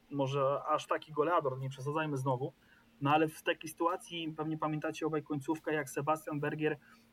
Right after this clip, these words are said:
fajnie mu tam wyłożył piłkę, on na nią nie poszedł po prostu w tym polu karnym. Nie, kompletny dla mnie brak zrozumienia.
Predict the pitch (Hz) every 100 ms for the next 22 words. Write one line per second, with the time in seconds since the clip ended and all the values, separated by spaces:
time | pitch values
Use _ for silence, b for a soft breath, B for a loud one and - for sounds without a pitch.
0 | _ - 170 170 165 156 156 143 156 156
1 | 156 170 160 185 185 196 208 226 247 -
2 | - - - - 110 - - 123 120 120
3 | 123 120 135 143 - 147 185 370 294 -
4 | - 214 277 - 254 214 202 226 233 196
5 | 190 214 208 - 185 185 190 180 135